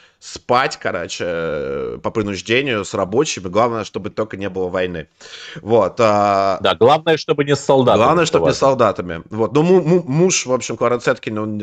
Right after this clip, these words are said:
Speaker 1: конечно, немного удивился от таких приколов, вот, и сбежал от нее, хотя она ему не давала развода вплоть до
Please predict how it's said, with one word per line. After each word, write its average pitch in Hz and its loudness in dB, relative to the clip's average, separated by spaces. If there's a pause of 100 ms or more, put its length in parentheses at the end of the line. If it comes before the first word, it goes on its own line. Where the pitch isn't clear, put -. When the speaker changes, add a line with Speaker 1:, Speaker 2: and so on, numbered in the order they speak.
Speaker 1:
конечно, 101 -4
немного 101 -6
удивился 107 -6
от - -12
таких 104 -8
приколов, 165 -2
вот, 101 -4
и 131 -4
сбежал 104 -2
от 90 -4
нее, 127 0
хотя 123 -4
она 110 -4
ему 107 -4
не 104 -4
давала 107 2
развода 98 -2
вплоть 104 -4
до 87 -4